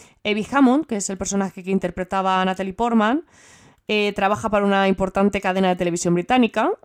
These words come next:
además de ser bastante más mayor de lo que es en el cómic. También se cambian las fechas. El cómic, como os decía, transcurre en mil novecientos noventa y siete y la película en dos mil veinte, curiosamente.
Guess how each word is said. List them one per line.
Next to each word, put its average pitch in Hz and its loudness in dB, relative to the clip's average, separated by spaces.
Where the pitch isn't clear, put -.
además 185 0
de 185 -6
ser 185 -4
bastante 196 -2
más 196 0
mayor 185 0
de 196 -6
lo 180 -2
que 180 -12
es - -6
en 180 -2
el 160 -4
cómic. 214 -4
También 233 4
se 233 0
cambian 208 0
las 175 -8
fechas. 349 -8
El 190 -12
cómic, 202 0
como 196 -6
os 190 -2
decía, 196 -4
transcurre 185 -6
en 180 2
mil 185 4
novecientos 185 0
noventa 196 0
y - -2
siete 214 -4
y 247 -4
la 214 0
película 202 -4
en 214 4
dos 175 0
mil 180 4
veinte, 156 -2
curiosamente. 175 -6